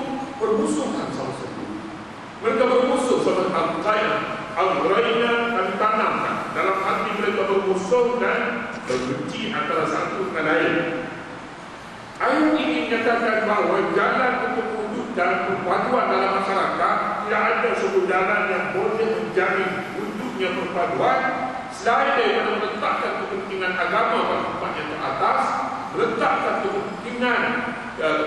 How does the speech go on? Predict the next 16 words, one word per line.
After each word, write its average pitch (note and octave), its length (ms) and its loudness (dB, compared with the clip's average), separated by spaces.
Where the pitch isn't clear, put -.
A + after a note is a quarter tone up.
kepatuhan A#3 640 2
kepada, G3 360 0
kepada F3+ 240 2
Rasul G3 480 4
pada F3+ 240 0
tempat - 240 -2
yang E3+ 240 0
teratas, - 480 0
lupakan C#4 600 2
kepentingan F3+ 640 0
peribadi, D#3+ 480 2
kepentingan G3 400 -2
sendiri. A#3 460 -2
Manusia B3+ 640 2
boleh F#3+ 240 4
bersatu. - 640 -2